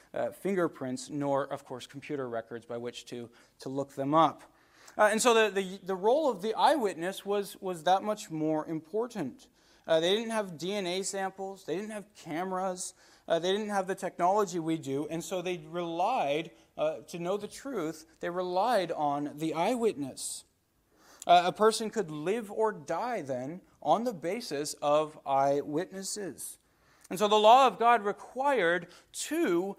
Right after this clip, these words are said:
or ideally even three witnesses in order to incriminate someone. It's interesting, the law says two or three,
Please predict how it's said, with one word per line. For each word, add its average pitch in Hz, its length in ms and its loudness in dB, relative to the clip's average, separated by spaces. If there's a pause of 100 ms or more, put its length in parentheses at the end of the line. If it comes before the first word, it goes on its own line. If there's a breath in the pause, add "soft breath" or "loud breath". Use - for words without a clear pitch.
(140)
or 202 220 2
ideally 220 600 0
even 202 420 -8
three 240 640 -6
witnesses 160 800 -2
in 170 160 -4
order 190 340 2
to 156 440 -4
incriminate 151 920 0
someone. 123 640 -6 (520 soft breath)
It's - 120 -10
interesting, 156 380 -2
the 147 80 2
law 151 240 8
says 156 260 -4
two 185 340 -6
or 170 240 2
three, 165 600 -2